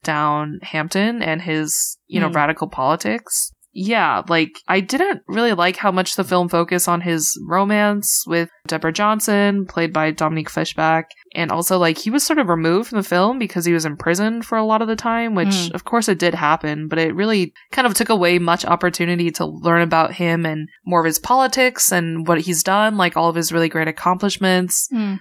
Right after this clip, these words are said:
Speaker 1: I don't know. What did, did you feel the same way?
Speaker 2: So, I've gotta admit, I don't really like biopics in general.
Speaker 1: Yeah.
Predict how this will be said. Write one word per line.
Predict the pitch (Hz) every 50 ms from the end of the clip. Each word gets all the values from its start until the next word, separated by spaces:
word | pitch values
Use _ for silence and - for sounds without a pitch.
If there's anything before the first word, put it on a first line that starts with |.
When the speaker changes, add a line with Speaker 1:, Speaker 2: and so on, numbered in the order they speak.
| _ -
Speaker 1:
I | - 202
don't | 233 254 247
know. | 247 226 190 170 165
What | 160 185 214
did, | 247 240 185 - -
did | - 208 196 185
you | 190 190 208 214 220 220 220 220
feel | 214 - 196 196
the | 196 214
same | 202 - 190 190 180
way? | 170 165 175 208 247 294 302 -
Speaker 2:
So, | 202 - - - 254 254 247 247 254 240 - - _ _ -
I've | 247 269 254
gotta | - 330 311 262 226
admit, | 202 196 196 190 - -
I | 190 190
don't | 196 240 254 247
really | 233 208 190 180
like | 185 196 185 190
biopics | 185 196 196 202 202 196 196 214 214 220 - - - - - _ _ _ _ -
in | 185 175 165
general. | 175 175 175 214 208
Speaker 1:
Yeah. | 196 190 185 180 202